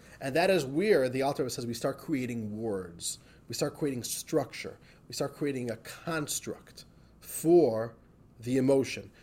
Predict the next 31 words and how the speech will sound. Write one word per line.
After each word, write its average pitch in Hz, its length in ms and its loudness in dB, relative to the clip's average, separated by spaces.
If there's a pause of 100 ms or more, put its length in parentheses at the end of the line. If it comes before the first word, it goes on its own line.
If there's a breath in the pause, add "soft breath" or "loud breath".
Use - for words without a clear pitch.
(100)
The 196 120 8
emotion 233 380 12
itself 135 440 2
has 226 340 0
no 127 140 0
words. - 540 -8 (340 soft breath)
The 170 100 2
emotion 220 340 10
itself 135 320 -2
is 151 100 0
pure. - 460 -4 (760)
It's - 100 -8
just - 180 -6
a 185 40 -4
feeling 190 400 0
of 170 80 -2
the 165 100 2
heart. - 420 -2 (440 soft breath)
Like 127 140 -6 (140)
we 131 100 -6
learned 143 220 0
in 143 80 2
last 143 220 0
week's 139 100 -10
chapter, 185 380 2 (200 loud breath)
a 160 60 -6
feeling 214 440 6
doesn't 175 220 2
have 175 140 2
a 170 40 2
language. 170 600 -2